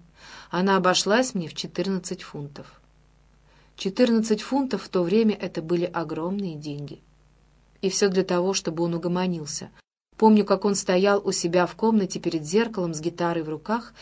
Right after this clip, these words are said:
изображая этого самого Элвиса Пресли. Вскоре, несмотря на самозабвенное увлечение Элвисом, Джон был вынужден признать, что на свете существуют рок-н-ролльщики и покруче.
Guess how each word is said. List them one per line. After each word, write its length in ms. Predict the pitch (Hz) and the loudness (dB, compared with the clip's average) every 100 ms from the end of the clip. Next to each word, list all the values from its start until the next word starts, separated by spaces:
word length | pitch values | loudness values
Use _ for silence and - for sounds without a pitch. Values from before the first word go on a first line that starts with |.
| - - | -20 -6
изображая 680 | - 190 202 214 202 240 262 | 0 4 6 8 6 6 4
этого 380 | 233 196 180 160 | 2 -2 -2 -4
самого 560 | - 196 233 226 196 - | -2 0 0 0 -4 -6
Элвиса 460 | 170 170 165 - | -6 -6 -6 -8
Пресли. 460 | - 143 147 - - - _ _ _ _ _ _ _ _ _ _ _ _ _ _ - - | -10 -12 -10 -12 -14 -20 _ _ _ _ _ _ _ _ _ _ _ _ _ _ -20 -12
Вскоре, 360 | - - 359 311 | -8 0 2 4
несмотря 600 | 262 254 226 220 254 226 | 2 4 2 6 4 4
на 120 | 208 | 2
самозабвенное 1040 | - 208 185 190 175 170 226 214 190 180 | 2 2 2 0 0 2 4 4 2 -2
увлечение 760 | 180 175 175 - 220 220 190 175 | -2 -2 -2 0 2 2 2 -2
Элвисом, 600 | 226 285 269 262 240 226 - _ _ | 0 0 0 -2 -2 -4 -8 _ _
Джон 300 | - 262 349 349 - - | 0 2 2 0 -12 -8
был 220 | 175 196 | 4 4
вынужден 520 | 180 277 311 214 208 | 6 2 0 0 0
признать, 520 | 190 185 170 247 285 - - - | 2 0 2 0 0 -8 -20 -14
что 180 | - 226 | 0 4
на 140 | 262 | 4
свете 320 | 262 330 349 | 4 2 2
существуют 800 | 339 240 220 196 - 196 285 285 - | -2 -4 -2 -4 -4 -2 -2 -2 -2
рок-н-ролльщики 800 | 180 180 170 190 269 - 254 220 | -2 -2 0 0 0 -2 -4 -2
и 60 | |
покруче. 640 | 220 185 - 165 208 - | 0 -2 -4 -8 -8 -10